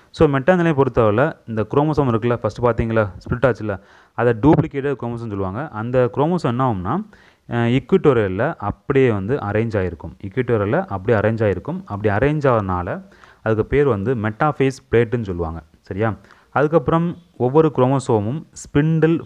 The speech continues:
ஃபைபர்ல அதனுடைய சென்ட்ரோமியர் பொறு-, பேஸ் பண்ணி ஒட்டிட்டு இருக்கும். சரியா? ஒவ்வொரு ஸ்-, குரோமோசோம்லையும் இருக்கக்கூடிய சென்ட்ரோமியர் வந்து ஸ்பிண்டில் ஃபைபர்ல ஒட்டிட்டு இருக்கும்,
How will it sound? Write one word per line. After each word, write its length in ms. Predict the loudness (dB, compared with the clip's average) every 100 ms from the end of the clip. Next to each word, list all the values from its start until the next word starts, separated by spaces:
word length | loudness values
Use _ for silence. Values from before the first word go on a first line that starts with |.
| 0
ஃபைபர்ல 600 | 0 2 0 0 -6 -8 -16 -20 _
அதனுடைய 480 | -2 2 2 0 -2
சென்ட்ரோமியர் 640 | -4 -2 0 2 2 -2 -2 -2
பொறு-, 160 | -2 -4 -10
பேஸ் 260 | -12 -12
பண்ணி 280 | -12 -8 -8
ஒட்டிட்டு 360 | -4 -4 -4 -6
இருக்கும். 240 | -8 -12 -18
சரியா? 300 | -10 -4 -2
ஒவ்வொரு 500 | 0 2 4 2 0 -10 -20 _
ஸ்-, 240 | -20 -2 0
குரோமோசோம்லையும் 680 | 0 -2 -8 -10 -10 -10 -12 -16 _ _ _
இருக்கக்கூடிய 720 | 0 2 2 0 -2 -2 -2 -4 -16 0
சென்ட்ரோமியர் 640 | 2 4 4 4 4 2 0
வந்து 360 | -2 -2 -2
ஸ்பிண்டில் 560 | -2 -4 -4 -2 -6 -6 -4
ஃபைபர்ல 560 | -4 -4 -6 -8 -8 -10
ஒட்டிட்டு 280 | -10 -12
இருக்கும், 420 | -12 -10 -10 -12